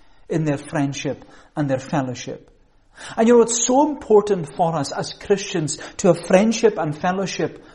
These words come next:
in the gospel. It's so important to share with one another about the problems and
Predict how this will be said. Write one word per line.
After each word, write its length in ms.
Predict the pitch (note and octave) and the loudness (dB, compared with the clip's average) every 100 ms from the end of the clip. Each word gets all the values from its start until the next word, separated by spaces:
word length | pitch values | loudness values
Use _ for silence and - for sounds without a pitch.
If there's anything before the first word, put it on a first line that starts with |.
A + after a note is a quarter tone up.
| _ | _
in 120 | - E3 | -6 -4
the 100 | D3+ | -2
gospel. 600 | C#3 B2+ - - - - _ _ _ _ | -4 -4 -8 -10 -14 -16 _ _ _ _
It's 240 | - - - | 0 2 6
so 160 | C#4 | 8
important 640 | D4+ - C4 C4+ C4+ F#3+ - - - - | 6 4 4 4 4 -2 -6 -14 -16 -4
to 120 | A3+ | -2
share 460 | - - A#3 A#3+ | -2 -2 6 6
with 180 | A3+ A3+ | 6 0
one 160 | F#3+ F3+ | 0 -2
another 440 | D#3+ C#3+ A#2+ A#2 - _ _ _ _ _ | -2 -2 -4 -10 -16 _ _ _ _ _
about 400 | F3+ G#3+ G3 G3 - - | 0 4 2 0 -10 -8
the 100 | - | -6
problems 600 | G3+ - A3 A3+ G3 D3 | -4 2 2 4 0 -2
and 280 | - G3 D3+ | -4 -2 -4